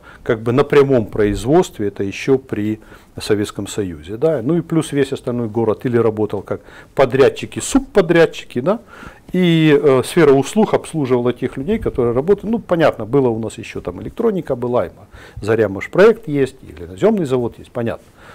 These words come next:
Но в основном это кораблестроение. За эти тридцать лет независимости мы потихоньку, и я бы сказал, м, неуправляемо, город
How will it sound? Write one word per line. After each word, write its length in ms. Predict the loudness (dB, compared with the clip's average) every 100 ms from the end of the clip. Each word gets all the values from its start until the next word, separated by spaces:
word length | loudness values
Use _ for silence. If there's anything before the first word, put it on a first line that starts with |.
| -2
Но 120 | 4
в 40 | 4
основном 400 | 2 0 -2 2
это 220 | 0 0
кораблестроение. 720 | -4 -4 -2 -4 -6 -8 -8 -14 -20 -20 -20 -20 -20 -20 -20 -20 -20 _
За 120 | 2
эти 180 | 2 4
тридцать 380 | 2 2 0 2
лет 200 | 0 0 -10 -6
независимости 880 | -2 0 0 -2 -8 -12 -12 -16 -18 _ _
мы 140 | -2 0
потихоньку, 720 | 0 -8 -2 -2 -2 -10 -18 -16 -14 -14 -14 -18 -10
и 800 | -8 -6 -8 -10 -12 -14 -14 0
я 140 | 2
бы 120 | 2 -2
сказал, 500 | -2 0 4 2 0 -16 -20 -20 -20 _ -12
м, 180 | -10 -4
неуправляемо, 1080 | 2 6 6 6 4 4 6 4 2 -4 -14 -20 _ _ _ _ _ _ _ _ _
город 440 | 0 4 4 0